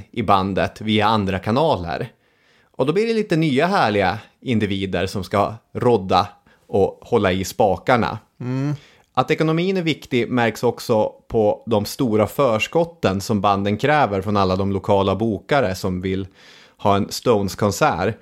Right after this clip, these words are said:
Speaker 1: vilket också märks i de för tiden mycket dyra biljetterna. Att se Stones i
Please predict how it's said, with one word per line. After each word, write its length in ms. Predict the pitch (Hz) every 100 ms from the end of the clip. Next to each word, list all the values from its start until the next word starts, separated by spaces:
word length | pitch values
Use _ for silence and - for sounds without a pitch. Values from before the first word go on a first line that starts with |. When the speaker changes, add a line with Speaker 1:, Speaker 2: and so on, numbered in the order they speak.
| _
Speaker 1:
vilket 320 | - 127 127 120
också 260 | 107 123
märks 340 | 113 107 107 -
i 100 | 104
de 180 | 101
för 100 | 98
tiden 480 | 110 101 98 95 95 -
mycket 600 | 120 139 - - 147 135
dyra 300 | 110 98 98
biljetterna. 680 | 110 139 - - 85 65 -
Att 200 | - 117
se 300 | - 117 117
Stones 580 | - 139 135 135 123 - -
i 360 | 110 107 107